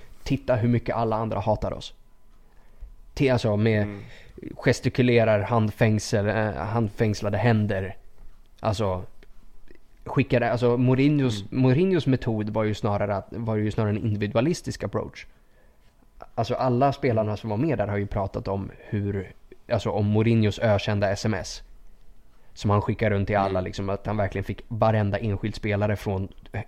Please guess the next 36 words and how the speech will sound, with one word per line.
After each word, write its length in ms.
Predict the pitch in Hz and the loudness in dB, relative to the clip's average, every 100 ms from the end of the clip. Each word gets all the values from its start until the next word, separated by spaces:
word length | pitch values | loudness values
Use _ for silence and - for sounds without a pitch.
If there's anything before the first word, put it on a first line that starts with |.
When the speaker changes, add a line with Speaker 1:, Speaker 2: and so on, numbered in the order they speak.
| - | -8
Speaker 1:
från 260 | - 101 95 | -2 0 0
Diego 320 | 123 104 98 | 2 2 4
Milito 460 | 107 113 117 - 104 | 4 4 2 0 0
ner 200 | 107 104 | 0 0
till 220 | 120 90 | -2 -2
Marko 280 | 101 101 101 | -2 0 0
Arnautovic 680 | 104 120 117 107 101 - - - - - - - - | 4 4 4 2 0 -4 -14 -18 -20 -20 -20 -20 -8
och 120 | 120 - | -2 2
känna 280 | 110 101 | 2 2
sig 180 | - 95 | -2 -4
som, 280 | - 95 98 - - - - - - - - - - - | -4 -4 -4 -8 -16 -18 -20 -20 -14 -12 -12 -12 -12 -6
ja, 420 | - 131 131 95 - | 2 8 8 6 4
precis, 220 | 131 - | 4 4
Speaker 2:
Delaktig. 240 | 110 101 | 2 0
Speaker 1:
och 40 | 113 | 0
känna 240 | 117 107 | 0 0
sig 160 | - 117 | 0 -2
som 120 | 113 | -2
att 160 | 104 107 - | -4 -4 -6
jag 360 | 117 143 151 98 | 0 4 4 4
Speaker 2:
Mm. 160 | 101 | 0
Speaker 1:
som 140 | 101 117 | -4 2
individ 580 | 113 104 107 143 98 95 | 2 4 2 2 2 -2
är 80 | 107 | -4
viktig. 440 | 101 - - - - - - - - - - - - - - - - | -6 -6 -10 -14 -18 -20 -20 -20 -20 -20 -20 -20 -20 -20 -20 -20 -4
Och 200 | 107 - | -2 2
Ranieri 340 | 113 110 107 | 4 4 4
Speaker 2:
Mm. 40 | 107 | 4
Speaker 1:
hade 140 | 107 | 2
en 60 | 101 110 | 2 2
annan 200 | 151 170 | 2 0
approach, 380 | 117 107 98 104 | 0 -2 -2 -4
att 160 | 98 | -4
det 80 | 113 | -4
är 40 | |
liksom, 400 | 104 98 95 87 | -4 -4 -6 -8